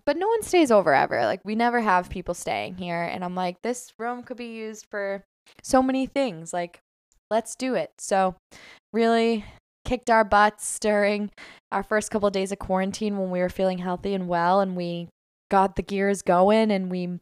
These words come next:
got rid of lots of clothes and consolidated some stuff and got, got the bed out of here and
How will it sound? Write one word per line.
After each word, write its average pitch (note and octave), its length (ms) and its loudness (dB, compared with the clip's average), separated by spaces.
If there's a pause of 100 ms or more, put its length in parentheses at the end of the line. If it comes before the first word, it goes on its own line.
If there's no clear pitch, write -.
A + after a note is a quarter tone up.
(420)
got F3+ 200 6
rid G3 140 2
of F#3 80 2
lots F3+ 320 4
of G3+ 60 -6
clothes G3 600 6
and F3 300 -2
consolidated G3 720 4
some F#3+ 160 -6
stuff F#3+ 580 0
and F3 240 -4 (540)
got, G3 260 4 (480)
got G#3 220 2
the G3+ 60 -6
bed G3+ 260 2
out A3 220 2
of A3 80 -6
here A3 440 0
and F3+ 380 -4